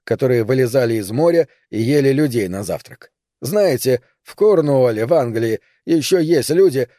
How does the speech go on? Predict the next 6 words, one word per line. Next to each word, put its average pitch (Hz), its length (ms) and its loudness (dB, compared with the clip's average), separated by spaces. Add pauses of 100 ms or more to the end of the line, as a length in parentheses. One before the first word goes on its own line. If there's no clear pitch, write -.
(100)
думающие, 147 680 -2
будто 143 380 0 (180)
существовал 160 720 0
волшебный 143 560 0
остров 147 400 0
Лайонесс, 123 600 0